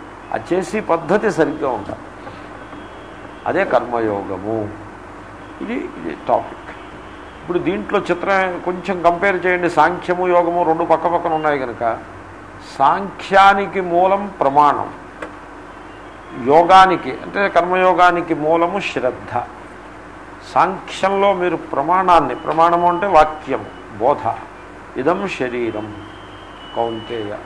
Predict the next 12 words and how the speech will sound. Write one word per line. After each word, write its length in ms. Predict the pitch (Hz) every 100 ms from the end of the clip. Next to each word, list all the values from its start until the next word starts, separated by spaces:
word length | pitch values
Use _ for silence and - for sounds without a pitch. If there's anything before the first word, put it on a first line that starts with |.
| - - - - - - - - 190
ఈ 40 |
శరీరము, 840 | 190 151 123 120 110 - - - - - - - - - - - - - 95
జ్ఞానం 320 | 117 196 226
అదే. 180 | 135 - - - - - - 117
ఎప్పుడు 360 | 113 - 214
గుర్తింపు, 720 | 180 139 170 - 214 185 113 - -
అవగాహన, 580 | 160 170 185 - 110 - - - 120
అది 140 | 175
మూలం. 360 | 165 185 165 120 -
ప్రమాణం 360 | - 113 147 165
అంటే 180 | 165 175
జ్ఞానం 560 | 131 135 165 170 160